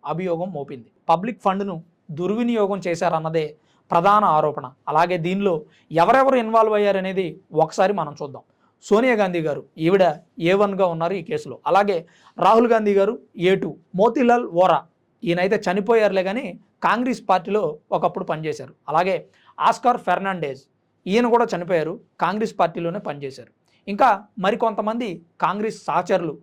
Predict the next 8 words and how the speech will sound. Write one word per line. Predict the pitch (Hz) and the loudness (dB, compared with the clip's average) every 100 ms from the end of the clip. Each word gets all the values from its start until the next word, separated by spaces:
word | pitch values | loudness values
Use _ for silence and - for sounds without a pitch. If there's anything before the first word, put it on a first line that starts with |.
| - | -10
సుమన్ | 175 175 185 | -6 -4 -2
దూబే, | 170 170 175 175 _ _ _ | -2 -2 -6 -10 _ _ _
సామ్ | - 185 202 | 0 2 2
పిత్రోడా, | 190 - 185 175 175 185 | -2 0 2 2 0 0
యంగ్ | 226 269 | 2 2
ఇండియన్ | 262 254 220 | 2 2 2
కంపెనీ | 233 202 214 208 208 180 | 0 0 -2 -6 -6 -2
మరియు | 190 208 | -2 -2